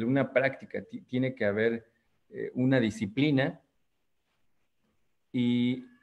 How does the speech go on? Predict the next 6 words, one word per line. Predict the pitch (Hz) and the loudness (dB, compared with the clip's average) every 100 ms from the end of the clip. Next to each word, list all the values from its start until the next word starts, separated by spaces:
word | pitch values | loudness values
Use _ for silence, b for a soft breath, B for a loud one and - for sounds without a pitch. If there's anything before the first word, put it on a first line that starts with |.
| _ _ | _ _
él | 139 165 | 2 2
está | 165 170 | 4 2
mencionando | 170 151 139 151 156 | 2 2 2 2 0
otro | 156 151 | 0 2
elemento | 120 123 139 | 2 0 0
importante | 147 139 107 98 135 135 127 107 | -2 0 -2 0 -2 -2 -4 -8